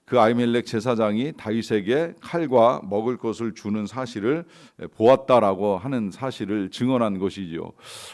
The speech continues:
어떻게 보면 정직한 고발이라고도 볼 수 있겠지만 과연 이 정직한 고발이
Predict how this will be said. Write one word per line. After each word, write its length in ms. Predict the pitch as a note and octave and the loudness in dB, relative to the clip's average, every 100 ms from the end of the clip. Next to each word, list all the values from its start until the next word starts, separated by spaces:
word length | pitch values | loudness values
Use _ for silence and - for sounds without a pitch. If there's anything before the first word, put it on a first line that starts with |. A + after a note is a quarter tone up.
| - | -10
어떻게 300 | G#2+ - F3 | -4 4 4
보면 540 | F3 E3 F3 E3 - | 4 2 2 0 -8
정직한 760 | - B2+ D3+ D#3 D#3+ D3+ A2+ B1 | -6 -4 -2 2 2 2 -2 -8
고발이라고도 760 | - A#2 D3 C#3 C3 A#2 A#2+ | -6 2 2 4 2 2 -2
볼 200 | A2 A2+ | -2 -2
수 140 | G#2 A#2+ | -4 -6
있겠지만 680 | G#2+ G#2 - G2+ A2+ G#2 | -6 -6 -6 -6 -6 -8
과연 380 | E2 G2 B2 A#2+ | -12 -4 -2 -2
이 200 | A#2+ C3+ | -4 -6
정직한 520 | A2 A2+ A#2+ - C3 A2+ | -6 -6 -6 -6 -6 -4
고발이 540 | A2 A2+ A2 B2+ F3 | -2 2 2 2 -2